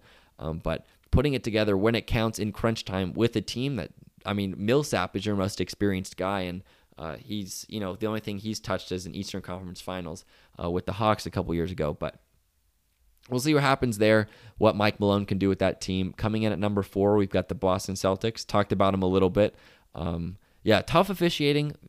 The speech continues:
I don't think, I don't know if I reiterated that enough, but forty-seven minutes of that game was fantastic. And the last minute, uh, got bogged down by reviews, some questionable calls, a technical foul that shouldn't have been called. But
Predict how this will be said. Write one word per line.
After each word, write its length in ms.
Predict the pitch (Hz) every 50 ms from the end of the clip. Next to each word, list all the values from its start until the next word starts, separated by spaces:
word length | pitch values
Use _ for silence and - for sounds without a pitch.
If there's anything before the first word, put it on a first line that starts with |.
| - _ _ -
I 120 | - 85 117
don't 120 | 127 123
think, 200 | - 131 120 113
I 200 | 85 65 104 113
don't 100 | 117 110
know 60 | 104
if 120 | 95 - 95
I 60 | 95
reiterated 580 | 98 98 98 98 101 95 95 92 90 92 90
that 100 | 92 90
enough, 260 | 90 87 87 87 - -
but 160 | 90 87 -
forty-seven 640 | - - 131 143 151 143 - 143 123 120 120 110
minutes 280 | 110 110 107 101 - -
of 40 | 95
that 160 | 92 85 90
game 240 | 92 90 90 85 82
was 240 | 80 82 - - _ -
fantastic. 760 | - 95 90 - - 107 98 92 87 - - 80 - - -
And 120 | 95 95
the 40 | 90
last 320 | 87 95 92 98 101 -
minute, 300 | 92 90 90 87 - - _ _ _ _ _ _ _
uh, 220 | - - 82 85 80
got 240 | - 87 76 -
bogged 240 | - 104 98 98 98
down 220 | 92 92 92 95 92
by 100 | 92 90
reviews, 680 | 87 90 87 92 98 110 117 120 120 120 117 110 113
some 140 | - 101 95
questionable 460 | - - 98 95 - - 92 92 87
calls, 560 | 87 - - 104 98 98 98 98 98 98 - _ - - _ _ - -
a 60 | -
technical 420 | - 117 107 107 110 104 - 92
foul 320 | - - 92 87 92 92 92
that 140 | - - -
shouldn't 160 | - 92 90
have 80 | 85
been 160 | 87 82 85 -
called. 340 | - 92 87 87 87 -
But 240 | - 82 71 - -